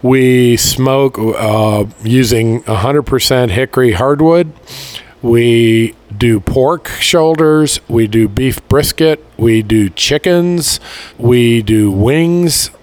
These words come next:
We, anything we can smoke, we'll smoke it. Regarding our wings, it's, it's kinda interesting how that all happened. I was, uh, in Madison, Wisconsin. Anywhere I would go,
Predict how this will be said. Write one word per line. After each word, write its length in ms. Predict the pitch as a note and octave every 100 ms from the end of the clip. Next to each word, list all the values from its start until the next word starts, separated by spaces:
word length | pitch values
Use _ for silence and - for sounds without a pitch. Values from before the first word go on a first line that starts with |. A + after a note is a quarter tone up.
| _ - - -
We, 260 | A2 A#2+ A#2+ A#2 A#2+
anything 400 | B2+ E3+ F3 F3+
we 120 | D#3+
can 180 | D3 B2
smoke, 440 | - B2+ C3+ G#2 A2+
we'll 140 | B2+
smoke 360 | - B2 C3 -
it. 140 | F2+ - - - - - - - - -
Regarding 460 | B2+ D3 F3 D3
our 180 | C3 A2
wings, 720 | A2+ D#3+ D#3+ G#2+ A2+ A2 - - - - -
it's, 160 | - -
it's 260 | - A#2+ -
kinda 280 | F3 E3+
interesting 800 | C3+ D3+ C#3+ B2 - C3+ A#2+ A#2
how 520 | G2 B2 B2 A#2+ A#2 G#2+
that 240 | A#2+ C#3
all 200 | G#2 -
happened. 580 | - F2+ F2 F2 D2 C2+ - - - -
I 60 |
was, 360 | C3 A#2+ G#2 -
uh, 380 | A#2+ A#2 A2 G#2+ -
in 240 | A#2+ A2+ A2
Madison, 560 | C3 D#3+ C#3 D3 C3
Wisconsin. 960 | A#2+ A2 C#3 C#3+ C#3+ B2+ A#2 G2+ A2+ G2 - - - - D3
Anywhere 400 | E3 F3 D#3 D3+
I 100 | C#3
would 220 | B2 G#2+
go, 480 | A#2 A2+ A2+ A2+